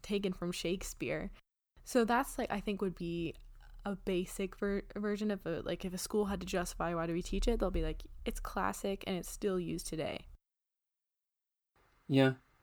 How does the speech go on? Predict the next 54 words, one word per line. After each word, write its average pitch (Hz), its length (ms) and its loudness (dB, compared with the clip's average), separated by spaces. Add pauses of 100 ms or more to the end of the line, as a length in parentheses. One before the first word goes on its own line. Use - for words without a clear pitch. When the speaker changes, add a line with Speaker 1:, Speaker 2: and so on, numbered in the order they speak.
(240)
Speaker 2:
Yeah, 135 260 12
something 143 280 8
that's 120 160 6
universally 110 540 6
recognizable. 107 720 2 (920)
And, 107 260 2 (180)
you 113 120 6
know, 107 180 10
that, 104 160 6
like, 101 280 4
anyone 104 340 6
can, 107 320 4 (120)
um, 107 260 6
know 104 140 10
what - 160 6
Shakespeare 107 360 6
is, 107 140 8
and 101 180 2
so, 95 200 6
like, 95 160 2
we 98 160 2
can 101 120 2
all 95 220 6
just 95 200 0
sort 98 140 4
of 92 140 2 (140)
do 95 120 2
Shakespeare, 90 360 2
and 92 200 0
it's, - 220 2
it's 113 120 2
sort 127 120 12
of, 110 40 12
like, 104 120 10 (220)
like, - 260 0
easy 113 300 10
that 113 180 12
way 113 120 8
in 110 100 6
some 117 100 4
ways. 113 180 4 (920)
Actually, 147 280 12
uh, 143 80 12
Robin, 147 260 12
that, 147 140 12
that, 147 220 10
that's 143 180 10
a 143 80 12
really 139 320 12 (140)
lovely 120 340 8
point. 123 380 10
<laughs> - 0 -
That's 139 160 10
actually 180 320 12